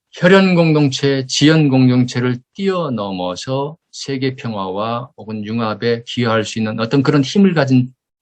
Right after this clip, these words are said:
공동체가 도대체 어디 있냐라고 혹시 궁금해하는 분이 있으면은 바하이 공동체를 찾아보시기 바랍니다.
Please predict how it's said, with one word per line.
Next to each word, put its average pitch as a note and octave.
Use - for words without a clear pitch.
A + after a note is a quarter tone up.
공동체가 C3
도대체 B2+
어디 B2
있냐라고 C3
혹시 -
궁금해하는 D#3
분이 A#2
있으면은 A2
바하이 G#2
공동체를 G#2
찾아보시기 G2+
바랍니다. -